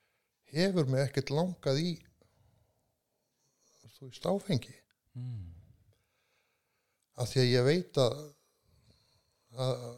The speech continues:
Speaker 1: sko, áratuga reynslu að, hérna, ég á ekki séns í að stjórna neyslunni eða hafa neitt gott út úr henni, en, hérna,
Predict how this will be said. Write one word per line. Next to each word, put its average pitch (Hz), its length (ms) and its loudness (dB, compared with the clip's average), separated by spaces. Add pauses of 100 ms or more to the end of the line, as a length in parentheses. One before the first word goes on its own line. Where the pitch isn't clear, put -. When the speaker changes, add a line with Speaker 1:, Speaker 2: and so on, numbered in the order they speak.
(400)
Speaker 1:
sko, - 280 -4
áratuga 143 600 0
reynslu 156 420 -2
að, 123 140 -2
hérna, 127 280 -4
ég 131 220 -2
á 165 100 4
ekki 123 300 -4
séns 180 340 0
í 123 120 -16
að - 120 -20
stjórna 151 380 -4
neyslunni 131 480 -2
eða 123 180 -2
hafa 143 300 0
neitt 131 180 -4
gott - 300 -8
út - 160 -14
úr 120 80 -4
henni, 117 160 -4
en, 117 180 -4
hérna, 120 320 -8